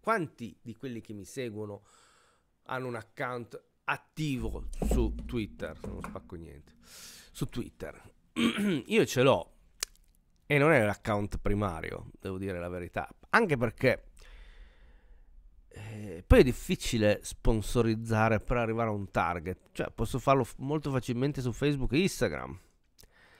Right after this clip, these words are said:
anche su LinkedIn, anche se costa caro al limite, ma su Twitter, eh, che secondo me è quello che è la tecnologia migliore fino adesso, m-, mal sfruttata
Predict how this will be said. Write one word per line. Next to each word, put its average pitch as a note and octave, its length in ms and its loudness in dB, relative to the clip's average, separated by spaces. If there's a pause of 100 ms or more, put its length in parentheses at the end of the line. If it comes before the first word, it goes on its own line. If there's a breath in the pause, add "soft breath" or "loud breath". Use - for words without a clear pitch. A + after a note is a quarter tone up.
(200 soft breath)
anche G#3+ 320 2
su - 160 -2
LinkedIn, F3+ 520 4
anche D#3+ 180 0
se C#3 100 -2
costa A#2+ 340 -6
caro G#2+ 460 -4 (140)
al F#2 120 -10
limite, F#2+ 380 -16
ma E3 180 -10
su - 200 -12
Twitter, D3 520 -4 (2000 loud breath)
eh, - 720 -10 (200)
che - 320 4 (300)
secondo E3+ 480 0
me G3 120 2
è E3 60 2
quello C#3 160 2
che B2+ 100 -4
è - 20 2
la A2 100 0
tecnologia A2+ 880 0 (480)
migliore B2+ 720 4
fino A#2+ 220 0
adesso, F#2+ 420 -4
m-, - 200 -12 (320)
mal F3 280 2
sfruttata G2 720 -12